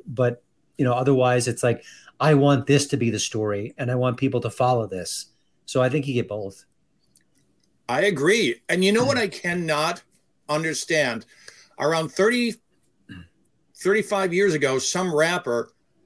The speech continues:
Speaker 2: pulled his pants down a little bit to be in a video so you could see his underwear. They're still doing that. That is still a
Speaker 1: <laughs>
Speaker 2: thing.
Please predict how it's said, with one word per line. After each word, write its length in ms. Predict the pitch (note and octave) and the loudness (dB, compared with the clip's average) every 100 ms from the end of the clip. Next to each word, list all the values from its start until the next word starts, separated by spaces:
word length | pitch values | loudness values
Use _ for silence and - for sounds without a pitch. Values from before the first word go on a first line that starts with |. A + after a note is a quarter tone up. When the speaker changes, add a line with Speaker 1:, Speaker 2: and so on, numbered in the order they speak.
| _ _ | _ _
Speaker 2:
pulled 240 | - G3 G#3 | 0 2 4
his 140 | F#3+ | 2
pants 380 | - F3 F3+ F#3+ | 0 0 2 2
down 220 | E3 D3 | 0 0
a 60 | C#3 | 0
little 240 | D3 D3 | 2 2
bit 140 | C#3+ C3 | 2 0
to 60 | |
be 140 | C3 D3+ | 0 0
in 60 | |
a 40 | C#3 | 0
video 340 | B2+ E3 D3 | 0 2 2
so 120 | C3 D3+ | 0 -2
you 60 | |
could 120 | D3 C3 | -2 -2
see 140 | E3+ | 0
his 140 | D#3 | 0
underwear. 540 | D#3 E3+ C#3 G#2+ E2+ F2 _ - - - _ _ _ - | 0 0 0 -2 -6 -12 _ -20 -20 -20 _ _ _ -2
They're 140 | G3 | 0
still 480 | - - - A#3 A#3 | 2 0 2 4 4
doing 420 | D3 G#3 G3+ C#3+ | 2 2 2 0
that. 340 | G2+ - - - _ _ _ - | -4 -10 -20 -20 _ _ _ -2
That 200 | E3+ A#3 | 0 2
is 140 | A3+ | 0
still 300 | - A3 A3 | 0 2 4
a 60 | G#3 | 4
Speaker 1:
<laughs> 120 | D3+ | 6
Speaker 2:
thing. 400 | G#3 D#3 - - | 6 4 0 -12